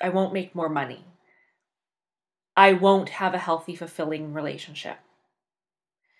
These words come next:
By making that change, you're putting the onus back on yourself to do something, and it takes you out of that victim role.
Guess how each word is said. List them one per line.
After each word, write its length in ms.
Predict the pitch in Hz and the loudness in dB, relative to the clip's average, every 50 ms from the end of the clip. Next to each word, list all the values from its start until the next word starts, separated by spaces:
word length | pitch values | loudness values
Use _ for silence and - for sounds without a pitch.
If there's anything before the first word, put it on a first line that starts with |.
| _ _ _ _ - | _ _ _ _ 0
By 180 | 190 196 202 | 2 2 2
making 380 | 190 202 214 220 - 254 240 233 | 2 0 -4 -4 -4 -6 -2 0
that 240 | 220 208 202 - - | 0 0 0 -2 -8
change, 520 | - - 247 233 214 190 170 165 170 165 | -12 -10 -8 -6 -6 -4 -6 -6 -6 -6
you're 100 | 175 175 | -6 -8
putting 260 | 175 - 214 208 208 | -6 -6 -6 -4 -4
the 120 | 208 202 - | -4 -4 -4
onus 280 | - 190 196 190 185 180 | -2 -2 -2 -2 -4 -4
back 320 | 175 156 185 170 185 - | -4 -2 -2 -2 -2 -2
on 120 | - 185 170 | -6 -10 -10
yourself 640 | 151 156 - - - - - 185 175 175 175 - - | -10 -10 -10 -12 -8 0 2 4 4 4 2 -4 -14
to 80 | - 175 | -16 -10
do 180 | 160 165 160 | -8 -8 -8
something, 440 | 160 - 156 147 147 - 143 139 139 | -8 -8 -10 -10 -10 -12 -12 -12 -10
and 80 | 143 143 | -10 -12
it 100 | - - | -14 -14
takes 340 | - - 196 196 - - | -14 -14 -14 -12 -12 -8
you 120 | 190 180 - | -8 -6 -4
out 160 | - 170 170 | -2 -2 0
of 60 | 165 165 | 0 0
that 200 | 160 - - 139 | -2 -2 -4 -6
victim 380 | 151 151 - - 156 143 139 | -10 -12 -12 -14 -14 -12 -10
role. 300 | - - - - - - | -10 -10 -10 -12 -14 -18